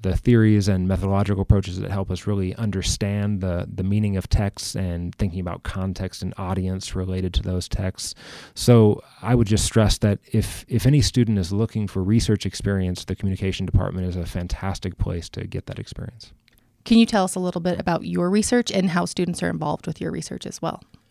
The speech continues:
Speaker 1: Sure. My, my research focuses on political communication. So I study the way that political figures craft messages and then how news organizations cover those messages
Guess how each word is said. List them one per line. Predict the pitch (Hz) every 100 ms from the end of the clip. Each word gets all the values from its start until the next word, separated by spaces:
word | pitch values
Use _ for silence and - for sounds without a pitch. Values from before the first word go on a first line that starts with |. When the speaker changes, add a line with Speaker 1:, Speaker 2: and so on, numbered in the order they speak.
| _ -
Speaker 1:
Sure. | - 165 - -
My, | 127 135 147 -
my | 127
research | 156 156 - 113
focuses | - 117 101 98 104 98
on | - 95 90
political | 117 107 104 90
communication. | - 85 82 80 - - 92
So | - 101
I | 101
study | 92 117 107 101 90 - - - -
the | 110
way | 104 107 107
that | 98 92 90 -
political | 107 113 110 107
figures | - 104 98 95 92 90 - - -
craft | 123 107 -
messages | 104 95 - 92 98 98 90 - - -
and | 104 98
then | 92 90
how | - 107 98 95 92 92 - - - - _ -
news | 139 156 151 123
organizations | 131 117 110 101 104 101 - 101 98 90
cover | - 131 120 110
those | 101 95
messages | 101 95 - 95 92 90 87 82